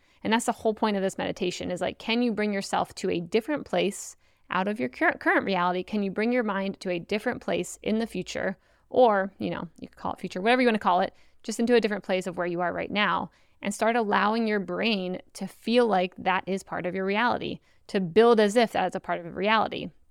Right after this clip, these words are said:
So these are my favorite meditations because, one, it's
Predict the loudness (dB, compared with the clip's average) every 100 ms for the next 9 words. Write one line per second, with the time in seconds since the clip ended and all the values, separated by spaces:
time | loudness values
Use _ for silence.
0 | _ _ _ -20 2 4 6 4 6 6
1 | 4 -2 _ _ _ _ -6 -4 2 4
2 | 4 4 2 2 -2 0 -2 -2 -2 0
3 | 0 0 -6 _ _ _ _ -2 6 6
4 | 8 4 2 -2 -4 -14